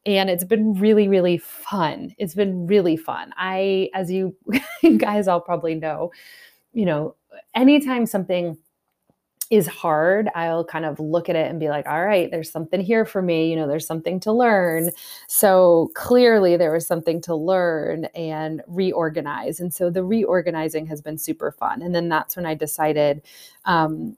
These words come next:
and, and I kinda shared a little about it on a workshop I did,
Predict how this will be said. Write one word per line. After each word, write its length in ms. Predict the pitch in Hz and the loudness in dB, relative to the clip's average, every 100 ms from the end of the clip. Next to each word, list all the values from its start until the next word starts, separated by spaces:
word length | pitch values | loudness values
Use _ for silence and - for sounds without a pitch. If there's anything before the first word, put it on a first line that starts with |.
| _ | _
and, 140 | 214 214 | 4 4
and 120 | 208 | 4
I 60 | 208 | 2
kinda 200 | 208 226 | 2 -2
shared 320 | - - 208 | 0 4 6
a 60 | 208 | 6
little 280 | 196 180 170 | 6 6 4
about 260 | 165 156 | 4 2
it 80 | 160 | 2
on 160 | - 170 | 0 -2
a 80 | 156 | 0
workshop 420 | 165 - - 170 | 0 -2 -4 -2
I 120 | 151 | -2
did, 420 | 156 165 156 147 | -2 0 0 -2